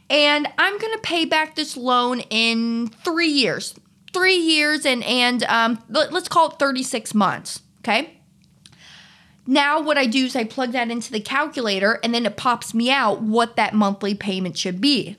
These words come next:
So that is my monthly payment that I am paying myself back into my segregated checking account. That's it. That's as easy as it is.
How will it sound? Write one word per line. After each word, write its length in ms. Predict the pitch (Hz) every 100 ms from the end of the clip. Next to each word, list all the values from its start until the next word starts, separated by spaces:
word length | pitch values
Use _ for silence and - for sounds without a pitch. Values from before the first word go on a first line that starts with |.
| _ - - -
So 280 | - 220 208
that 340 | 202 214 320 -
is 160 | 294 208
my 240 | 233 269
monthly 440 | 277 277 269 254
payment 680 | 214 220 202 240 330 349 -
that 180 | 202 -
I 240 | 226 254 294
am 280 | 247 190
paying 640 | 190 - 254 277 311 320 285
myself 840 | 214 220 269 277 - 254 247 247 233
back 400 | 214 247 311 -
into 300 | 220 254 294
my 220 | 247 240
segregated 880 | 262 - 220 214 226 202 190 190 190
checking 400 | - 180 170 185
account. 580 | 170 160 170 - - - - _ _ _ _ _ _
That's 220 | 311 320
it. 300 | 392 226 - _ _ _ _ -
That's 180 | 294 311
as 120 | 262
easy 300 | 311 302 285
as 160 | 277
it 80 | 285
is. 340 | 339 240 -